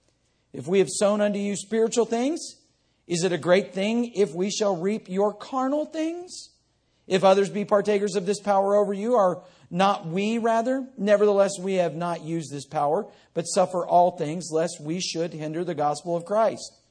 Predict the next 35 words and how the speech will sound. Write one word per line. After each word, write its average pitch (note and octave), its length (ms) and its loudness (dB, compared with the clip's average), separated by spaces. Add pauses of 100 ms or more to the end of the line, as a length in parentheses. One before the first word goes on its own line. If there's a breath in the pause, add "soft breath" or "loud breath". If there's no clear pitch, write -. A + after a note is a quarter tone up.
(440)
Do E3+ 100 2
ye F#3+ 200 0
not F3+ 240 0
know E3+ 200 6
that E3+ 220 -4
they E3 160 4
which E3+ 240 -4
minister F3+ 560 -4
about F3 260 2
holy F3+ 300 -2
things F3+ 360 -6
live E3 380 2 (360 soft breath)
of D#3+ 180 2
the D#3+ 100 -2
things E3+ 320 -4
of D3+ 100 -6
the E3 100 -2
temple, E3+ 400 -2
and D#3+ 100 -6
they D#3+ 140 0
which E3 240 -4 (320 soft breath)
wait F3+ 460 2
at F#3 220 2
the F#3 120 0
altar F#3 340 4
are F#3 80 0
partakers F3+ 540 -4
with F#3 200 -4
the A3 140 2
altar? A#3 440 0 (480 soft breath)
Even G#3+ 400 2
so F#3+ 420 2
hath F3 240 -2
the F3+ 100 2
Lord, F3+ 500 2